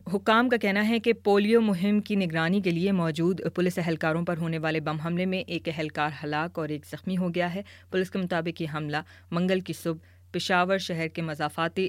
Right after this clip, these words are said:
علاقے داؤ-، داؤدزئی میں ہوا۔ امکان ہے کہ فرانسیسی پولیس آج سے کیلے کی بندرگاہ کے قریب پناہ گزینوں کے جنگل کے نام سے جانے جانے والے ایک بڑے کیمپ کو ختم کرنا شروع کر دے گی۔ کیمپ کے آٹھ ہزار سے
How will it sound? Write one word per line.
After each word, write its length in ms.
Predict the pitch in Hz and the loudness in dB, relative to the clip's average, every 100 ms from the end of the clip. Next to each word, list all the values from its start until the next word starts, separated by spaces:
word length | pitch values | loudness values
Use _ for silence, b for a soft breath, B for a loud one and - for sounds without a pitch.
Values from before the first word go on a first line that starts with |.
| - | -2
علاقے 480 | 147 147 - 165 165 b b - | -2 -2 -2 -2 -2 b b -4
داؤ-، 400 | 147 165 165 151 - - - - - - | 2 4 4 -2 -8 -20 -20 -20 -20 -14
داؤدزئی 720 | 165 156 170 175 151 151 180 185 | -4 2 4 4 0 0 2 2
میں 180 | 147 - - - | -2 -6 -16 -10
ہوا۔ 180 | 139 120 - - - - - - - - B B B B B B | -6 -6 -8 -20 -20 -20 -20 -20 -20 -20 B B B B B B
امکان 400 | 220 247 262 269 | 4 6 6 4
ہے 180 | 262 | 4
کہ 140 | 269 262 - | 2 0 2
فرانسیسی 580 | 214 220 214 226 - 220 | 2 2 2 -2 0 0
پولیس 320 | 202 220 - | 2 0 2
آج 320 | - 180 196 - | 2 4 4 0
سے 180 | 220 | -2
کیلے 300 | 214 202 214 | 2 4 4
کی 140 | 214 190 | 2 0
بندرگاہ 480 | 160 165 160 170 180 | -2 0 0 0 -2
کے 120 | 175 | -4
قریب 380 | 160 165 196 190 | -4 -2 -2 0
پناہ 220 | 170 151 | -2 -2
گزینوں 400 | 156 160 180 185 | -4 -2 0 0
کے 180 | 180 170 | -2 -2
جنگل 380 | 156 160 175 | -2 0 0
کے 160 | 180 165 | -2 -2
نام 260 | 151 156 170 | -2 -2 -2
سے 120 | 156 | -4
جانے 280 | 156 151 151 | -4 -4 -4
جانے 180 | 147 | -6
والے 200 | 147 147 | -6 -6
ایک 80 | 147 147 | -6 -4
بڑے 240 | 156 165 | -2 -2
کیمپ 280 | 160 147 147 | -4 -6 -8
کو 80 | 147 | -10
ختم 340 | - 160 156 | -8 -6 -6
کرنا 240 | 156 147 | -6 -8
شروع 260 | 120 - 175 | -8 -6 -4
کر 140 | 190 | -2
دے 180 | 170 180 | 0 0
گی۔ 160 | 180 196 B B B B | 0 -4 B B B B
کیمپ 340 | 202 202 208 - | -2 0 0 0
کے 180 | 196 196 | 0 2
آٹھ 340 | 170 196 202 180 | 0 -2 -2 -2
ہزار 200 | 165 | -2
سے 140 | 160 | -2